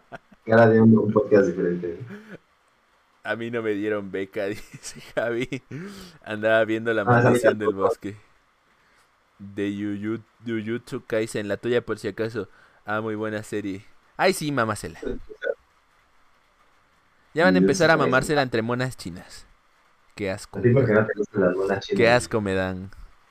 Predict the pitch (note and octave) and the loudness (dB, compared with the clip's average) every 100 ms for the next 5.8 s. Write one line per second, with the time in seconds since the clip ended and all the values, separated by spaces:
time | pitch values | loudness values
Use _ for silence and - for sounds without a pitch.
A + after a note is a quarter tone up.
0 | _ _ _ _ _ _ - G#2+ G#2 A#2 | _ _ _ _ _ _ 2 4 6 4
1 | D3 B2 F#2+ F#2+ G2+ G#2+ A2+ A2+ G#2 F#2+ | 6 6 4 4 4 4 4 2 0 -2
2 | F2+ B2 - C3+ - D3 F3 - - - | -2 -6 -12 -20 -20 -18 -18 -18 -20 -8
3 | G2+ A#2+ C3 D3+ E3 E3 F3 D#3+ D3 C3 | 0 4 6 8 8 6 4 2 2 4
4 | C3 C3 C3 - - - - - _ _ | 6 4 2 0 -4 -8 -18 -20 _ _
5 | _ _ _ _ _ _ _ - | _ _ _ _ _ _ _ -10